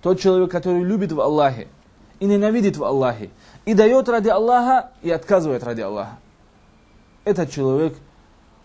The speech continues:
его иман полноценный. То есть, что означает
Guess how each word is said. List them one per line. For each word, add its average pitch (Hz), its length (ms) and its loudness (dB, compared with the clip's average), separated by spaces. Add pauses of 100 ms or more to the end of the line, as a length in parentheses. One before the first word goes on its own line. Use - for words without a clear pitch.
(280)
его 135 300 -2
иман 135 220 -2
полноценный. 117 600 -8 (1200)
То 147 80 -4
есть, 143 100 -4
что 214 140 4
означает 208 500 2